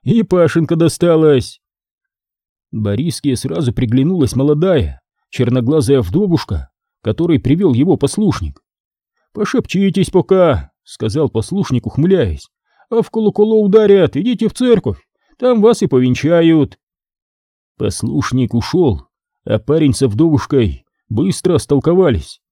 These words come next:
и когда загудел над полями монастырский колокол, пошли в церковь без супротивства.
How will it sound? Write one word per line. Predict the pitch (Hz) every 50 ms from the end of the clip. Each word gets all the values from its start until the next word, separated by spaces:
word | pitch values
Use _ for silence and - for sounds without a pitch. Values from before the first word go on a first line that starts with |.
| _ _ _ _ _ _
и | - 107 110
когда | - 123 120 123 135 135 117
загудел | - 123 117 113 127 127 160 196 175 127
над | 123 117 -
полями | - 139 151 165 131 120 120
монастырский | 120 127 131 120 - - 170 147 107 - - 123 107
колокол, | - 190 214 180 143 110 90 82 71 67 - _ _ _ _ _ _ _ _
пошли | - 113 107 - 160 190 196
в | 147 -
церковь | - 190 196 185 - - 151 101
без | 107 156 156 -
супротивства. | - 151 - 160 147 - - 214 202 - - - 143 127 104 76 64 -